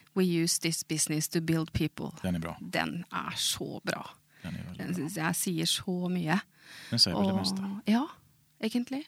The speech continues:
Speaker 1: Och
Speaker 2: Mm.
Speaker 1: det du sa också, eh, på seminariet nå,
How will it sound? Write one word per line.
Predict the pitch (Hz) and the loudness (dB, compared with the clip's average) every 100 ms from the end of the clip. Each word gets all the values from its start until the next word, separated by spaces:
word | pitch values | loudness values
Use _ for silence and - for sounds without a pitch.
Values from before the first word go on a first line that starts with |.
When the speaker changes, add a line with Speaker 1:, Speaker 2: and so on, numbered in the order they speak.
| - | -8
Speaker 1:
Och | 196 226 | -2 2
Speaker 2:
Mm. | |
Speaker 1:
det | 226 | 2
du | 220 214 | 2 0
sa | 196 208 190 | -2 0 0
också, | 180 - 185 87 - 165 - _ _ - - - - - - _ - | -2 -2 -2 0 0 -2 -8 _ _ -2 -2 -8 -20 -20 -20 _ -6
eh, | 180 170 170 175 175 | -4 -2 -2 -4 0
på | 202 | 6
seminariet | 208 202 175 165 175 | 8 8 6 4 4
nå, | 190 | 4